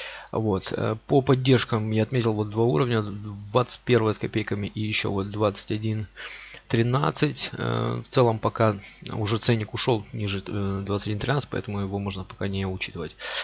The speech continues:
Ядро контракта на данный момент уже сформировали двадцать один двадцать по, э, двадцать один шестьдесят пять. В общем, они как раз возле этого контракта, наверное, половину времени проводят. Э,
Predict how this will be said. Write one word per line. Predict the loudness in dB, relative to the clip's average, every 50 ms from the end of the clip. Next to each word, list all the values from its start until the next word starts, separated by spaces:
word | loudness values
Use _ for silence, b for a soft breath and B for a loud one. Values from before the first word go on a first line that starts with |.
| B B 0
Ядро | 4 6 6 4
контракта | 4 2 2 4 4 4 4 4 0
на | -2 -2 2
данный | 2 2 2 2 0
момент | 0 -2 -2 -2 -2 -4
уже | -4 -6 -6 -6
сформировали | -4 -4 -4 -2 0 0 2 2 0 0
двадцать | -2 -4 -6 -4 -4
один | -4 -4 -2
двадцать | 0 0 0 0 0 -4 -6 -6 -6
по, | -8 _ -2 0 2 2 0 0 -2 B B B B B B B B
э, | -6 -4 -2
двадцать | 0 2 0 0 0
один | 0 0 0
шестьдесят | 0 0 0 -2 -2
пять. | -4 _ -2 -2 0 -2 -4 -10 -14 -14 -12
В | -6 -6
общем, | -4 -2 0 0 2
они | 2 0 0
как | -2 -2 -2
раз | -2 -2 0 -2
возле | -2 0 2 2
этого | 2 0 -2
контракта, | -2 -2 2 4 2 2 2 0 -2
наверное, | 0 0 -2 -2 -4 -8 -16 -8 -2
половину | 0 2 2 2 0 -2 -4 -6 -10 -12 -20 -20 B B B B B B B B B
времени | 4 6 6 8 6 6 0
проводят. | 0 0 2 2 2 2 0 0 -4 -6 -6 -6
Э, | -6 -6 -6 -6 -6 -4 -4 -4 -4 -4 -4 -6 -6